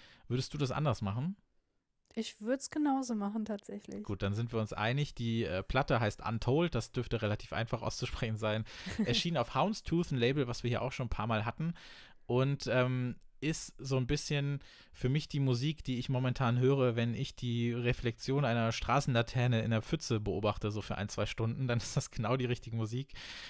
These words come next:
Speaker 1: Oder die ich
Speaker 2: Mhm.
Speaker 1: dann auch höre, wenn ich unvernünftig dann doch mal in einem Bus sitzen muss und, äh, draußen irgendwie so ein bisschen der Regen an die Scheibe prasselt. Das ist so ein bisschen,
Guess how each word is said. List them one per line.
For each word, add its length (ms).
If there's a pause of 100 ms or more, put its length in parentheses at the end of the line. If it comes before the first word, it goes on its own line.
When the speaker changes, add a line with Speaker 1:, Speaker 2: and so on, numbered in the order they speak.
Speaker 1:
Oder 300
die 100
ich 120
Speaker 2:
Mhm. 20
Speaker 1:
dann 160
auch 200
höre, 240
wenn 120
ich 100
unvernünftig 640
dann 160
doch 140
mal 160
in 80
einem 100
Bus 180
sitzen 300
muss 300
und, 320
äh, 100
draußen 380
irgendwie 160
so 40
ein 60
bisschen 240
der 160
Regen 240
an 80
die 80
Scheibe 320
prasselt. 400
Das 120
ist 40
so 80
ein 60
bisschen, 320